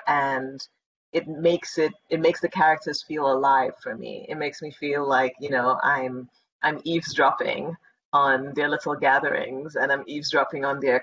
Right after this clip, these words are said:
community. And, and I think, yeah, I think it's one of those things where if you can kind of see that, then you have a little bit of a, a map into making it real as well. 'Cause I think a lot of young queer people are, like, super isolated,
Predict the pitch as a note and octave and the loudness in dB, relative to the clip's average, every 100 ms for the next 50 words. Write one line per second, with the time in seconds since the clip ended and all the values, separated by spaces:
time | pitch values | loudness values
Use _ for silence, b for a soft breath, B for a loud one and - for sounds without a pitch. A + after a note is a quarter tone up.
0 | - E3+ D3 C#3+ C3 - C3 B2 - - | 0 -4 -4 -4 -4 -6 -8 -6 -6 -2
1 | C3 C3+ C3 C3 C3 - _ _ _ _ | 0 2 0 -4 -10 -16 _ _ _ _
2 | - E3+ F3 A3+ G#3+ G3+ - - _ _ | 0 4 4 2 2 2 -2 -16 _ _
3 | _ _ _ - F#3+ - G3+ G3 F#3+ E3+ | _ _ _ -2 2 4 2 0 -2 2
4 | E3 E3 D#3+ - E3 D#3+ D#3 - D#3 - | 2 4 2 0 -6 -2 -4 -4 -10 -8
5 | D3 D3 C#3+ D#3+ D#3 D3 C#3 - _ _ | -8 -8 -6 -4 -4 -4 -6 -10 _ _
6 | _ _ _ G3+ G3 F3 C#3+ D3 - D3+ | _ _ _ 0 2 4 6 4 2 -4
7 | D3 D3 D3 D3 C#3+ D3 D3+ D#3 - C#3 | -6 -4 0 0 0 -4 -4 -4 -2 -2
8 | B2+ _ D3 C#3+ C3+ B2 - - C#3 B2+ | -2 _ -4 -2 -2 -4 -12 -8 -4 -2
9 | A#2+ A2 - D3 D3 D3 C#3+ - D3+ C#3+ | -2 -4 -4 -6 0 2 2 0 -12 -12
10 | - - C#3+ C3+ C3+ C#3 - _ _ _ | -16 -12 -8 -8 -8 -10 -16 _ _ _
11 | _ _ _ _ - D#3+ - D#3 C#3+ - | _ _ _ _ -2 -2 0 -2 -2 -2
12 | D3 C#3 B2+ B2+ C3+ C#3 C#3+ C#3 B2+ C3 | 0 4 4 2 -2 -2 2 4 4 2
13 | - D#3 D3 D3+ D3+ C#3+ C#3+ C#3 C#3 - | -2 -4 -2 0 2 2 2 -2 -2 -2
14 | C#3 C3+ C#3+ C#3 C3+ C3 - - C#3 A#2 | -4 -4 -2 2 2 0 -4 -4 0 2
15 | C3 - F3+ F#3 - G3 G3+ | 0 2 2 2 -2 -4 -4